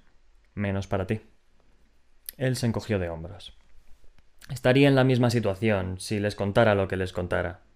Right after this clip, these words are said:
les contara lo que les contara". Ella lo aceptó y se sentó frente a él sin dejar de mirarlo. A Grayson no le gustó. De nuevo, se había colocado en el plano superior,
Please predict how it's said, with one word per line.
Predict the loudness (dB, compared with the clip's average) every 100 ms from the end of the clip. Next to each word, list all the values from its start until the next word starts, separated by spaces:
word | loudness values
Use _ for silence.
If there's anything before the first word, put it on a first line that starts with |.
| -20
les | -2 0 2
contara | 4 6 6
lo | 4
que | 0
les | -2
contara". | -4 -6 -6 -8 -16 _ -20 -20 -20 -20 -20 -20 -20 -20 -20 -20 -20 -20 -20 -20 -20 _ -20 -18 -4
Ella | 2 2
lo | 2
aceptó | -2 0 0 0 -12 -20 -20 _ -12
y | -4
se | -2
sentó | 0 2 2
frente | 4 2 2 2
a | 4
él | 2 -2
sin | -4
dejar | -4 -2 0
de | 0
mirarlo. | -2 -6 -8 -12 -16 _ _ _ _ _ _ -16
A | -10 0
Grayson | 2 2 2 4 6
no | 6
le | 4
gustó. | 2 -6 -8 -14 -14 _ _ _ _ _ _
De | -6 -2
nuevo, | 0 0 -2 -10 _
se | -8 -4
había | 0 2
colocado | 2 2 2 2
en | 2
el | 0
plano | 2 2
superior, | 0 0 0 0 -2